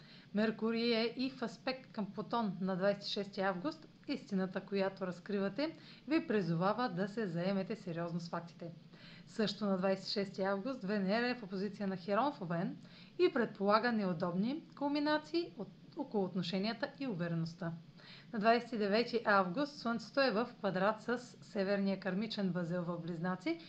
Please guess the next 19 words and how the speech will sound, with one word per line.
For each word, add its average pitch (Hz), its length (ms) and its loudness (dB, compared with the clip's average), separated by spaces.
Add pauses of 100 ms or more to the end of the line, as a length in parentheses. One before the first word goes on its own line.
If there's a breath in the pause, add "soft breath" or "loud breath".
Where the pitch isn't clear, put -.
(160 loud breath)
и 339 180 6
южния 247 320 0
кармичен 196 460 0
възел 175 240 -2
в - 60 -12
Стрелец. 160 520 -6 (440 loud breath)
Ще 285 100 0
трябва 202 320 6
да 185 80 0
избирате 180 420 0
между 170 280 -2
миналото 202 440 2
и 214 60 0
бъдещето. 170 640 -4 (220)
Пътят 175 280 -2
напред 185 340 -2
е 175 40 -4
отворен, 208 520 2 (140)
но 247 260 2